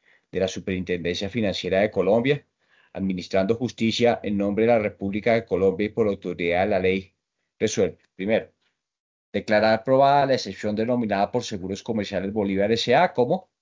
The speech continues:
falta de cumplimiento de los requisitos establecidos en el Decreto setecientos ochenta dos mil dieciséis para acreditar la indemnización que se reclama bajo la póliza soat, en consideración con lo expuesto en la parte motiva de esta sentencia.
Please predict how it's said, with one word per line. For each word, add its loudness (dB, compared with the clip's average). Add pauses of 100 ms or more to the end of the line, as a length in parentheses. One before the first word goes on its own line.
(360)
falta 0
de 0
cumplimiento -2
de 0
los -4
requisitos -10
establecidos -4
en -4
el -4
Decreto -6
setecientos -8
ochenta -4
dos 2
mil -6
dieciséis -4 (460)
para 4
acreditar -2
la 0
indemnización -2 (280)
que -4
se 0
reclama 0
bajo 4
la 0
póliza -4
soat, -4 (480)
en -4
consideración 0
con -4
lo -2
expuesto -6
en -2
la 0
parte -4
motiva -4
de -2
esta -6
sentencia. -8